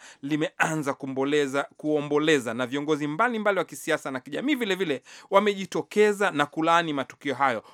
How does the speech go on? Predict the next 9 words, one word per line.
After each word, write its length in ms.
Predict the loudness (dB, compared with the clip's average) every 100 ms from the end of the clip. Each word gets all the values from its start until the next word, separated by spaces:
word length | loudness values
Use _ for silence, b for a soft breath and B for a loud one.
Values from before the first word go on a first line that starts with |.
| B
Wote 500 | 6 6 6 4 0 0
wameongozwa 1080 | 4 4 4 -2 -2 -2 4 4 4 -2 -6 B B
na 160 | 2 2
Rais 440 | 2 0 -4 -2
Obama 580 | -2 6 8 8 4 2
alipozungumza 800 | 2 2 0 -2 0 0 0 -2
na 80 | -6
waandishi 420 | -8 -6 -6 -2
habari 400 | 4 4 4